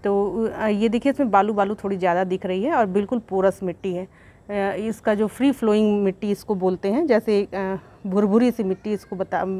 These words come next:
पोरस मिट्टी इसको बोलते हैं, इसी तरह की मिट्टी को। तो अब इसको लगाने के लिए फ्रेंड मैंने क्या-क्या किया है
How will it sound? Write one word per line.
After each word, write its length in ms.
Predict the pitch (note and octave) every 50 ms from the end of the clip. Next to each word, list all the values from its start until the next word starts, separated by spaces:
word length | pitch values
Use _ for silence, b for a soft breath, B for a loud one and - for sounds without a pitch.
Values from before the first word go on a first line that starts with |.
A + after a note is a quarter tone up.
| - F#3+ F#3+ F#3 F#3
पोरस 400 | F3 - - A3 A3 A3+ A3 -
मिट्टी 260 | G#3+ F#3+ F#3 - G#3 G3
इसको 220 | F#3+ - - F#3+
बोलते 360 | E3 E3+ F3 E3+ E3+ - F#3
हैं, 160 | G3 A#3 D#4+ - B B B B B B B B -
इसी 200 | G#3+ - A3 F#3
तरह 220 | F#3 F3 F3 F3
की 120 | - F3+
मिट्टी 340 | F3+ F3+ F3 E3+ - - F#3
को। 200 | - - F#3+ G3 - - - - - - - - - - _ - - - - - - - - - B B B B B B B B B B B B B -
तो 60 | B3
अब 160 | B3 B3+ A#3+
इसको 200 | C4 - - C#4
लगाने 400 | B3 A3+ G#3 G3+ G3 F#3+ A3+ C4
के 120 | A#3 A#3 G#3
लिए 140 | G3 G#3
फ्रेंड 260 | G#3 - A3 A3+ A#3+ A3
मैंने 180 | A3 A3 A3
क्या-क्या 340 | G3+ - G#3+ G3+ G3 - A3
किया 300 | G#3+ - G3+ G3+ G3 F#3+
है 160 | F#3+ A#3 E4